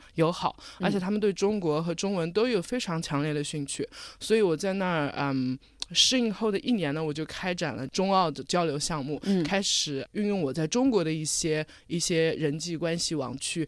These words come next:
Speaker 1: 寻找适合这个学，呃，所有学校的这个所谓的，呃，姐-，姐妹学校，sister school。
Speaker 2: 嗯。嗯。
Speaker 1: 所以这个，这个长期的关系的建立起来，后来即使我走了，交流项目还是一直有开展，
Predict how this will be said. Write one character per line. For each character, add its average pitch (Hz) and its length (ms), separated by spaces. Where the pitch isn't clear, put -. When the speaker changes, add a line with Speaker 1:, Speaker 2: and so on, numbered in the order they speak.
Speaker 1:
寻 165 300
找 135 240
适 226 300
合 139 320
这 175 160
个 147 100
学， - 240
呃， 139 160
所 175 240
有 233 100
学 143 240
校 156 220
的 131 180
这 - 120
个 160 60
所 151 160
谓 160 100
的， 156 220
呃， 127 320
姐-， - 260
姐 - 140
妹 202 140
学 185 120
校， 180 220
sister 185 340
school。 175 300
Speaker 2:
嗯。 180 180
嗯。 160 60
Speaker 1:
所 214 120
以 214 100
这 233 180
个， 180 160
这 240 120
个 214 100
长 175 300
期 220 200
的 202 40
关 196 220
系 196 140
的 185 60
建 190 220
立 165 80
起 - 140
来， 143 100
后 208 200
来 196 180
即 269 140
使 277 100
我 226 220
走 143 400
了， 147 300
交 233 100
流 196 140
项 208 200
目 185 140
还 156 220
是 202 160
一 277 100
直 185 140
有 165 160
开 165 200
展， 151 160